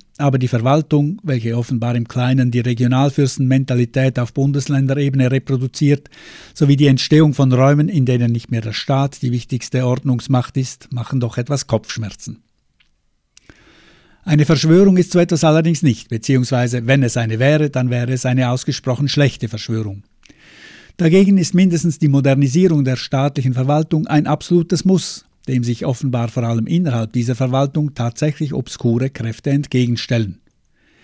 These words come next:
Dies wiederum fassen die meisten Querverschwörerinnen nach meinem Wissen nicht als Kern einer Verschwörung auf.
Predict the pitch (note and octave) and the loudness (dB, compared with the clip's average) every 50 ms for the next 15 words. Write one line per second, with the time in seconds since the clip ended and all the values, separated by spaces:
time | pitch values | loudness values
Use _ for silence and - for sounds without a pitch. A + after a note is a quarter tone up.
0 | _ _ _ _ _ _ _ _ _ - - E3 G#3 G#3 - - A3 F3 F#3+ F#3 | _ _ _ _ _ _ _ _ _ 0 2 2 2 2 2 2 2 4 4 4
1 | F#3+ F3 E3+ - - C#3+ C#3 - D#3 C#3 C3 B2+ A#2+ A2+ A#2 A#2+ - - B2+ - | 4 4 2 0 0 0 0 0 0 0 2 2 2 2 0 0 -2 -4 -6 -2
2 | - C3 C3+ C#3 C3 C#3+ B2 - C3+ C3 C3+ C3+ B2+ B2 C3 C3+ C3 B2+ B2 B2+ | 0 0 0 0 -2 -4 -4 -2 0 0 2 0 0 0 0 2 2 0 0 0
3 | A#2+ A2+ - - B2 A#2 A#2+ B2 B2 A2+ A#2+ B2 - - A#2+ A2+ B2+ C3 - - | -2 -4 -2 -2 -2 0 0 0 0 0 -2 -2 -2 -2 -2 0 0 -2 -2 -4
4 | B2+ A2 A2 - - - A#2+ A#2 A#2 A#2 A2+ A2+ A#2 A2 - A#2+ A2 A#2+ B2 B2 | -6 -6 -6 -6 -4 -2 0 0 0 0 0 0 -2 -2 -4 -4 -2 -2 0 0
5 | B2 B2+ - D3 C3+ A2 - - - | 0 0 2 2 0 0 -2 -6 -18